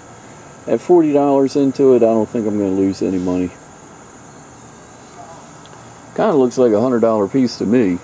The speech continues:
just off the top of my head. Uh,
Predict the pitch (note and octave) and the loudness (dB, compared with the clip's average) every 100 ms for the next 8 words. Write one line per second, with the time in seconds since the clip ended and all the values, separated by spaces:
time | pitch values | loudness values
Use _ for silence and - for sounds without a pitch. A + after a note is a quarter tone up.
0 | - G#2 - - - - - - - - | -4 -4 -4 -10 -20 -20 -20 -20 -20 -20
1 | - - - G#2+ G#2 - - A#2 G#2+ - | -20 -20 -8 -2 -2 -4 -4 -2 -2 -4
2 | F#2+ F#2+ A2 G2 F2 - - - - - | -4 0 0 0 -2 -12 -20 -20 -20 -20
3 | - - - - - - - - - - | -20 -20 -20 -20 -20 -20 -20 -20 -20 -20
4 | - - - C#3 C#3 C3+ | -20 -8 -2 0 2 0